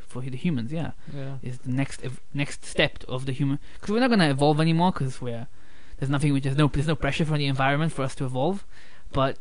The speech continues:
Speaker 1: we'll
Speaker 2: We might in the wrong ways, but, uh,
Speaker 1: Well, yeah, okay, so we have the, the,
Speaker 2: we're
Speaker 1: the
Speaker 2: not physically as active as, like, um, humans used to be, but, um,
Speaker 1: So, like, the only people who are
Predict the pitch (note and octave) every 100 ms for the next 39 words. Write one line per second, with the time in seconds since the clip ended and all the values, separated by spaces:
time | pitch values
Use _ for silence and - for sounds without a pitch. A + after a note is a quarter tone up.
0 | - - D#3+ D#3+ D#3 D3+ F#3+ F3 D#3 E3
1 | D#3+ C#3+ C3+ - - D3+ C#3 C3+ C#3+ C3
2 | B2 C#3+ C#3+ C3 B2 B2+ A#2 - - -
3 | - - F#3+ D#3+ D3+ A#2+ C3 - C#3+ C#3
4 | B2+ - B2+ C3 C3+ C#3+ D#3+ D#3 D3+ B2+
5 | - D3 C#3+ D3 D3 C#3+ C#3 C#3 C3 C#3
6 | B2+ C#3 - D3+ C3+ B2+ A#2+ A#2 A2+ A#2+
7 | A#2+ - - - C#3+ C3 B2 A#2 - C#3+
8 | C3 A#2+ C3 C3 - C3 D3+ D#3 B2+ B2
9 | A#2+ A#2+ - - - - - - D#2+ D#2
10 | E2 - - - E3 D#3 D3 C#3+ C#3 C3
11 | B2+ B2+ A#2+ A#2+